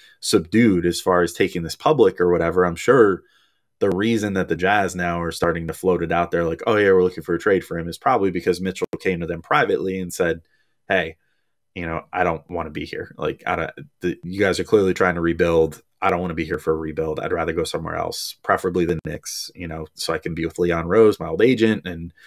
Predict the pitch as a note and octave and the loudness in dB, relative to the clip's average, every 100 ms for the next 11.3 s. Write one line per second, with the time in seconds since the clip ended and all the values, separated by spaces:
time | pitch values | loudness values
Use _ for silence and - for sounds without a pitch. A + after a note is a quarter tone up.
0 | - - _ F2+ E2 - - F2 E2 - | -20 -20 _ -6 -4 -4 -2 0 0 -2
1 | F2 E2 B2+ A2+ G#2 F2 E2+ G2+ A2+ A2 | -4 0 2 4 2 -2 2 4 6 6
2 | G#2 _ _ _ _ _ F#2+ E2 D2 _ | 4 _ _ _ _ _ -2 -2 -6 _
3 | F#2+ F2+ - A#2 G2+ F#2 F2 F#2 F2 - | -8 -4 4 6 6 2 0 0 -4 -4
4 | E2+ E2+ E2+ D#2+ G#2+ - G2+ F#2 F2+ E2 | 0 2 2 0 -2 -2 -2 0 -2 -2
5 | - G#2+ E2+ E2+ E2 E2 D#2+ - _ - | 0 2 2 -2 -4 -4 -6 -10 _ -8
6 | F2 F2 E2 D#2 - E3 G#2+ F2 - D#2+ | -4 -2 -4 -4 0 2 2 0 -2 -12
7 | - _ _ - G2+ F2 E2+ - D#2+ D#2 | -16 _ _ -8 -4 -2 -2 -2 0 -2
8 | - G2+ F2 - _ _ _ - G#2+ - | 2 2 2 -4 _ _ _ -2 -2 0
9 | C3 A#2 G#2+ F#2+ - F2+ G2+ G#2 G2+ F#2 | 0 2 2 2 0 -4 -2 0 0 2
10 | F#2+ F#2 E2+ D#2 - - F#3+ B2+ F2+ F2 | 0 -2 -4 -6 0 0 2 0 2 2
11 | F2+ F#2 | 4 2